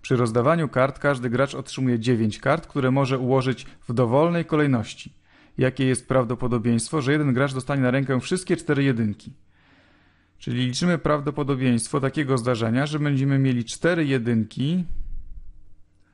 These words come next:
cztery jedynki na ręku. Powiedzmy, że ja jestem tym graczem szczęśliwym, który dostanie na rękę cztery jedynki. No i chcę obliczyć, jakie jest prawdopodobieństwo takiego zdarzenia. No to możemy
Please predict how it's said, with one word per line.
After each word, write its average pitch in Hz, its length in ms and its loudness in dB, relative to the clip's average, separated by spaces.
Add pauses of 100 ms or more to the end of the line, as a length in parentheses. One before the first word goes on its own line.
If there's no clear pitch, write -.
(420)
cztery 160 420 -2
jedynki 120 800 -2 (600)
na 139 200 2
ręku. 113 480 -2 (180)
Powiedzmy, 156 400 -2
że 123 80 0
ja 135 120 4
jestem 120 280 -2
tym 117 180 -4
graczem 113 520 0 (300)
szczęśliwym, 143 680 -2
który 123 420 0
dostanie 139 480 0
na 123 200 2
rękę 127 280 0
cztery 123 300 -2
jedynki. 107 480 -2
No 135 120 0
i 156 40 -2
chcę 156 180 0
obliczyć, 151 380 -4
jakie 156 200 0
jest 160 140 -2
prawdopodobieństwo 151 880 0
takiego 117 340 -4
zdarzenia. 107 480 -4 (160)
No 127 60 -4
to 151 120 0
możemy 185 480 0